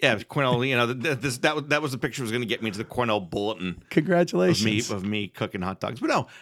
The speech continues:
Speaker 1: I, I have to say that, like I said, the one thing about, as I watched some of the video,
Speaker 2: Mm-hmm.
Speaker 1: is that you were always, like, the host of Chaotic.
Speaker 2: Mm.
Speaker 1: So even when I would start to go banana on you spending some time in the ring,
Speaker 2: Mm-hmm.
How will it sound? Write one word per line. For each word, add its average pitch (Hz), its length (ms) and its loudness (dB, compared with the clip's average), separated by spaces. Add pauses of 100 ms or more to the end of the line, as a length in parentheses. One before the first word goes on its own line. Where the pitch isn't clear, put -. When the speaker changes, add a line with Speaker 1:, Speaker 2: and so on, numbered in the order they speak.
Speaker 1:
I, 151 200 2
I 160 80 2
have 170 160 2
to 147 100 -8
say 127 160 2
that, 104 240 -2
like 120 160 -2
I 127 40 -2
said, 95 320 -4
the 107 40 -10
one 131 160 -2
thing 131 100 -4
about, 113 240 -2
as 98 140 -6
I 101 40 -2
watched 101 260 -2
some 101 160 -4
of 95 40 -2
the 90 60 -4
video, 85 360 -4 (140)
Speaker 2:
Mm-hmm. 123 260 -2 (220)
Speaker 1:
is 123 200 2
that 127 140 0
you 123 180 2
were 170 140 -2
always, 101 520 0
like, 98 320 -6
the 127 140 -2
host - 480 -2
of - 100 -8
Chaotic. 123 560 -6
Speaker 2:
Mm. 104 260 -6
Speaker 1:
So 147 280 -4
even 202 220 -4
when 185 100 0
I 151 60 0
would 135 120 -2
start 139 200 0
to 135 40 -6
go 117 160 0
banana 107 600 -2 (1000)
on 110 300 2
you 107 640 -2 (520)
spending 127 600 0
some 110 200 -4
time 110 360 0
in 110 60 -2
the 107 80 0
ring, 107 380 -2 (100)
Speaker 2:
Mm-hmm. 117 260 0